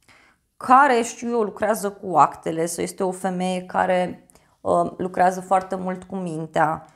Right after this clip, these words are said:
și care, din ce văd eu aici,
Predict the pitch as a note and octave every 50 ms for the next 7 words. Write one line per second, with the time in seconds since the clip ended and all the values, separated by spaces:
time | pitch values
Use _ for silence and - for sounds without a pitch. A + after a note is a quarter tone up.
0 | _ _ _ - - - - G#3 - - - C4 C4 D#4 E4 C#4 G#3 F#3 F#3+ G3+
1 | A3+ A3 F#3+ F#3+ F3+ F3+ F3+ - A3 G#3+ G3 F#3+ F3+ F3+ F3+ F3+ F3 F3 E3+ E3
2 | D3+ D3 D#3 E3 A3 B3 A#3 - - - _